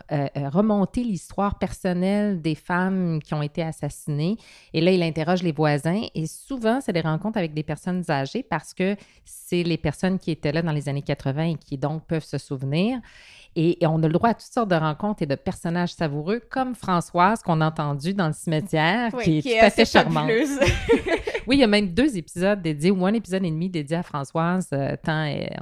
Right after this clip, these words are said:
Speaker 1: on l'aime. Mais, mais justement, c'est sa force aussi à Julien, c'est d'être capable de s'introduire à de parfaits inconnus et en deux minutes et trois questions, euh, il se fait déballer des confidences incroyables.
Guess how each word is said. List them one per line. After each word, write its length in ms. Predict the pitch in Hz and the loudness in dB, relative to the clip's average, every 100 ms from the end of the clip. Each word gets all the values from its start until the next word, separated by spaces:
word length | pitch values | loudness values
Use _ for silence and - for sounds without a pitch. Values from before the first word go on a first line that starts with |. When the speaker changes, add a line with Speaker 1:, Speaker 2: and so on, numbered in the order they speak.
| - | -4
Speaker 1:
on 80 | 151 | -2
l'aime. 480 | 147 147 190 240 170 - - - - | 0 2 2 2 -2 -6 -20 -16 0
Mais, 240 | 180 185 196 | 4 4 4
mais 100 | 185 | 2
justement, 580 | 180 175 196 185 254 262 - | 2 2 0 0 0 -2 -6
c'est 160 | - 170 | -6 -6
sa 180 | - | -4
force 420 | 156 - 269 - 208 | -4 -4 -6 -4 -8
aussi 200 | - 254 | -4 -2
à 80 | |
Julien, 320 | 196 170 196 254 | 0 0 -2 -4
c'est 140 | - | -4
d'être 260 | 165 165 165 | -2 -4 -4
capable 760 | 233 214 226 247 311 220 165 | -6 -4 -4 -4 -4 -8 -6
de 240 | 156 175 175 - - | 0 0 0 -6 -20
s'introduire 840 | - - 262 285 - 190 151 220 233 | -20 -6 -4 -4 -4 -4 -4 -6 -4
à 80 | 147 | -4
de 80 | |
parfaits 580 | 139 - 254 - - 254 | -4 -6 -8 -6 -4 -2
inconnus 600 | 180 156 160 147 165 226 - | -2 -2 -2 -2 -2 -4 -4
et 160 | 151 - | -6 -4
en 200 | 160 151 | -8 -6
deux 240 | 135 175 | -8 -6
minutes 440 | 277 214 226 262 - 156 | -4 -4 -4 -6 -10 -8
et 160 | 147 | -8
trois 260 | 147 165 233 | -6 -4 -2
questions, 600 | 233 170 - - 190 247 - - - - 160 | -4 -8 -8 -6 -6 -6 -14 -20 -20 -10 -8
euh, 60 | - - | -6 -8
il 60 | |
se 100 | 170 | -6
fait 120 | - 165 | -2 -2
déballer 680 | 147 156 208 208 170 190 | 0 0 4 2 2 -2
des 100 | 202 156 | -4 -4
confidences 840 | 170 165 - 160 180 202 196 - - | -4 -4 -2 0 2 2 0 -2 0
incroyables. 680 | 214 226 - 156 156 214 | 0 0 0 0 0 -2